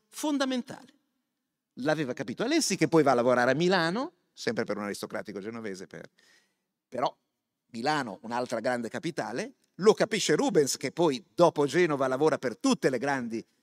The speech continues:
corti europee, lo capisce un po' di anni dopo un altro grande artista che è Puget. Puget, forse vi ho messo anche qualcosa, sì, qui vi ho messo la Basilica di Carignano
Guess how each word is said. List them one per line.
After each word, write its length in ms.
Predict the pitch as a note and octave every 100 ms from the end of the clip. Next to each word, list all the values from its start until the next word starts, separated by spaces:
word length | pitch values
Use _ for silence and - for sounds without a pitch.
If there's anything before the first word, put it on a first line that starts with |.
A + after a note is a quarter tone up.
| _
corti 560 | - E3+ D3 B2+ - G2 -
europee, 720 | - G#2+ A2+ A#2 G2 A#2+ G3 _ _ _ -
lo 160 | A3
capisce 680 | A3 A#3 D4+ D4 C4 B3 - _ _ _ _ _ -
un 120 | C4+
po' 140 | C#4
di 100 | C#4
anni 220 | C4 C4 G#3+
dopo 460 | G2 E2+ A#2 B2+ _ _
un 160 | G3 D#3
altro 240 | G2+ B2+
grande 240 | A#2+ A2+ C3+
artista 400 | E3+ - - G#2
che 120 | A#2+
è 40 |
Puget. 400 | - E3 F2+ - _ _ _ _ _
Puget, 400 | - E3 G#3 E4 F#4 - _ _ _ _ _ _
forse 240 | - - D2
vi 120 | D#2
ho 40 |
messo 240 | D#2+ D#2+ E2
anche 200 | E2+ E2
qualcosa, 600 | E2 D#2 F#2+ F#2 D#3+ G3+ _ _ _
sì, 240 | - D#2+
qui 120 | D#2+
vi 80 | D2+
ho 40 |
messo 220 | E2 D#2+ D2+
la 80 |
Basilica 340 | D#2 - D#2 -
di 80 | -
Carignano 540 | G2+ C3 G2+ C3+